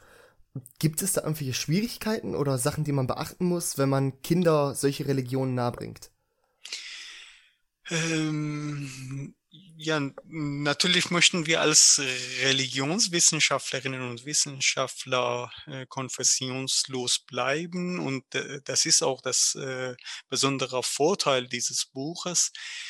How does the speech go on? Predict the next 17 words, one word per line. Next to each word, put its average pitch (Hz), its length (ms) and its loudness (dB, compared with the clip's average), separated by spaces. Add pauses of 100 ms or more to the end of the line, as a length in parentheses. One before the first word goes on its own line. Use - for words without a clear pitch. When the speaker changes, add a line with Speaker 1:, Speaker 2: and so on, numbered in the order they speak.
(280)
Speaker 2:
Äh, 147 360 4
aber 147 260 0
natürlich 175 440 0
möchte 170 280 0
man 160 200 0
auch 151 540 4 (540)
kein, 147 680 -2 (180)
ähm, 131 680 -2 (520)
kein 143 220 -2
Gefühl 233 460 2
verletzen 139 880 2
und - 460 -6
natürlich 139 440 -4
muss 135 160 0
auch 135 200 0
für - 280 -4 (400)
alle 156 560 6